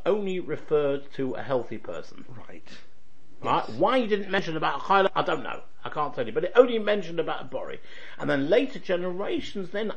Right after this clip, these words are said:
Speaker 1: argued and said, "Well, hang on a minute. What about a Chayla? What about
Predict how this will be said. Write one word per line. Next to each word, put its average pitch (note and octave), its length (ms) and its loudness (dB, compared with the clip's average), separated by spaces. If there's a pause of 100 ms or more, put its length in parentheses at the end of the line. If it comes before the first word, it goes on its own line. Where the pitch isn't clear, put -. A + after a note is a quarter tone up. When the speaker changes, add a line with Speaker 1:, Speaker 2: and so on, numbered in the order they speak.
Speaker 1:
argued G3+ 600 2
and D#3+ 100 -2
said, F3 240 0
"Well, D3+ 120 -2
hang A#3 200 -2
on D#3+ 60 4
a A#2+ 40 -2
minute. A#2+ 240 -2 (520)
What G#3 260 10
about G#3 260 4
a - 40 -2
Chayla? C3+ 320 6
What D#3+ 120 4
about D#3+ 240 0